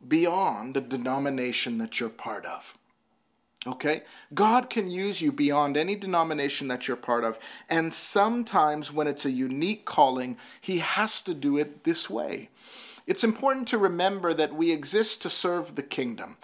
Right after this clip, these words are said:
the kingdom of God. The Pentecostal assemblies and various denominations and fellowships, they exist to serve the kingdom of God. And we as individuals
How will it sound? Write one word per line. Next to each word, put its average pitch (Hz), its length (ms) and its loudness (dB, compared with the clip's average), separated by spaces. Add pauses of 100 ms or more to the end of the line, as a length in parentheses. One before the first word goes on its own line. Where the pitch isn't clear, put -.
(160)
the 143 80 -2
kingdom 135 400 -2
of 107 120 -12
God. - 360 -8 (400)
The - 60 -20
Pentecostal 165 720 2
assemblies 180 680 0
and 117 180 -2 (400)
various 160 440 4
denominations 170 1000 0
and 127 140 -4
fellowships, 165 800 0 (320)
they 220 180 4
exist 247 500 0
to 226 80 -2
serve 208 540 2
the 180 80 -2
kingdom 180 400 -4
of 175 140 -4
God. 175 300 4
And 131 240 -2
we 220 260 2
as 151 160 2
individuals 170 840 0